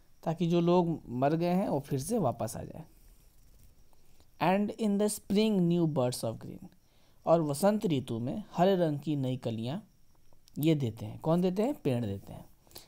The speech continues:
And in the spring new buds of green, दो इसका हम देख लेंगे। And leaves to burn on Halloween, और इनकी पत्तियां हम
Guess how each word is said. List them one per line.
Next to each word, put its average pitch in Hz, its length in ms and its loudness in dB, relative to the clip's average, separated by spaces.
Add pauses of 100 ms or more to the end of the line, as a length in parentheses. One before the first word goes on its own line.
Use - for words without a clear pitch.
(120)
And 165 320 -2
in 175 120 0
the 165 180 0
spring 214 400 2
new 190 240 4
buds 190 280 6
of 127 240 -4
green, - 200 -12 (1120)
दो 180 500 4
इसका - 260 0
हम 170 80 4
देख 170 140 4
लेंगे। 175 260 2
And 165 220 2 (120)
leaves 226 440 0 (380)
to 143 160 0
burn 151 280 6
on 170 140 2
Halloween, 151 520 2 (1400)
और 180 220 8
इनकी 180 220 2
पत्तियां 175 540 0
हम 214 300 2